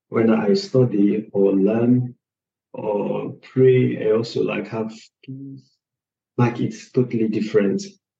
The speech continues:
That, especially the, the peace and the joy, like, that comes with knowing and believing in God is,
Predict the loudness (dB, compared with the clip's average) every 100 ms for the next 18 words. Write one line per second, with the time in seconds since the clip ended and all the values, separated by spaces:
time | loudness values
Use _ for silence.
0 | _ -6 -4 -2 -2 -2 -2 -2 -2 -2
1 | 0 2 2 2 -2 0 2 2 2 0
2 | 0 -2 -2 -4 -10 _ _ _ _ _
3 | _ -4 -2 0 0 0 -4 -4 -12 -8
4 | 0 2 2 2 -2 -2 -4 -4 -12 -18
5 | -10 -2 0 -2 -8 _ _ _ _ _
6 | _ _ _ _ _ _ _ -16 -16 -18